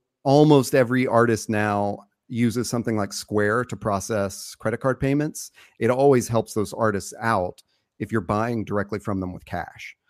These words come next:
So, you know, I would say, y-, y-, just on that, like, sort of, uh, <clears throat> um, you know, being a good citizen kind of scale is, like, the more corporate the entity from which you are buying, that's your credit card level, you know?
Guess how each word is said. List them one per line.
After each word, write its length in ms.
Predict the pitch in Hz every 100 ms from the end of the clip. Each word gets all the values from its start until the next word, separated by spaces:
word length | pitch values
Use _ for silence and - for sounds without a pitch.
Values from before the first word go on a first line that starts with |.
| _ _
So, 180 | - 117
you 160 | 110 117
know, 120 | 107
I 120 | 135
would 140 | 135
say, 560 | - 127 110 107 107 113 - -
y-, 120 | 131 147
y-, 80 | 147 139
just 260 | 139 -
on 140 | 123 113
that, 160 | 113
like, 200 | 113 107
sort 220 | - 127
of, 180 | 107 90
uh, 400 | 104 98 92 90 - - - 151
<clears throat> 400 | 120 95 110 -
um, 380 | 107 90 85 87 _ _ _ _
you 100 | 131
know, 100 | 101
being 380 | 90 131 120 104
a 40 |
good 220 | 87 117 -
citizen 480 | 139 127 - 98
kind 240 | 92 113 95
of 80 | -
scale 500 | - 127 110 95 95
is, 120 | -
like, 180 | 95 -
the 60 |
more 240 | 117 113 104
corporate 500 | - 120 - 113 -
the 120 | 107
entity 680 | 117 117 - 117 110 113 - _ _
from 260 | - 110 110
which 300 | 110 110 113
you 140 | 107
are 100 | 95
buying, 540 | 85 107 123 147 170 165 _ _ _ _ _
that's 260 | 139 123 -
your 80 | 113
credit 320 | 123 98 -
card 240 | 107 90
level, 400 | 92 - - - _
you 140 | 113
know? 280 | 117 113 131